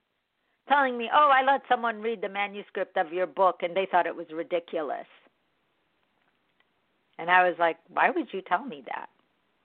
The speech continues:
When you told me you loved it and it helped you, why would you come to me?" "Oh,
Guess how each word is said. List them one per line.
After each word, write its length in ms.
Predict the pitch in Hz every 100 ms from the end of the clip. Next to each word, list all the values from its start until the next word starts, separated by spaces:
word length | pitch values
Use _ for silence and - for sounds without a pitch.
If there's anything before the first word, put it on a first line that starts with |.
| _ _ _ _ _ _
When 160 | - 170
you 260 | 175 349 359 -
told 240 | 170 170
me 340 | 160 147 139 160 _ _
you 120 | 180
loved 280 | 180 220 185
it 140 | 185
and 160 | 170 165
it 100 | 160
helped 520 | - 214 262 - _
you, 160 | 156 147
why 260 | 156 190
would 240 | 262 330 -
you 80 | 240
come 360 | - 208 226 226
to 60 | 190
me?" 400 | 165 147 - _ _ _ _ _ _ _ _ _ -
"Oh, 420 | 240 247 220 170